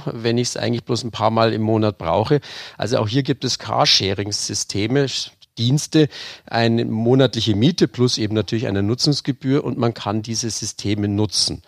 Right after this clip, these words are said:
Und wenn man sich dann das Ganze nochmal anschaut im Bereich I T, ist es ähnlich. Vor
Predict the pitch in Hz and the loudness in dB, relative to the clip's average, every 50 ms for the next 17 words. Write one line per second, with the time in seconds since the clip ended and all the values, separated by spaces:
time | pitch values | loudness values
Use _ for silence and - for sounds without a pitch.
0 | _ _ _ _ - - _ _ _ _ _ - 120 127 123 - - - 110 120 | _ _ _ _ -20 -20 _ _ _ _ _ -2 -2 -2 -2 -4 -4 0 2 4
1 | 120 123 110 120 113 - 117 110 107 110 107 - - 110 117 117 - 120 120 113 | 4 4 4 2 2 2 2 2 2 0 0 2 2 2 2 2 2 2 2 4
2 | 107 107 104 98 98 101 - - 95 107 113 - 120 107 107 101 98 95 107 90 | 4 4 4 4 2 2 0 -2 -2 0 2 2 2 2 2 -2 0 0 2 2
3 | 92 92 98 - - 90 87 87 85 - - - 101 104 147 190 208 - _ - | 4 2 2 0 0 0 0 -2 -2 -4 -8 -4 -2 -2 -2 -2 -4 -6 _ -18
4 | 117 113 120 120 - - 143 165 165 156 117 95 - - - 113 101 | -18 -16 -14 -12 -6 0 2 2 4 4 2 0 -4 -4 -4 -4 -4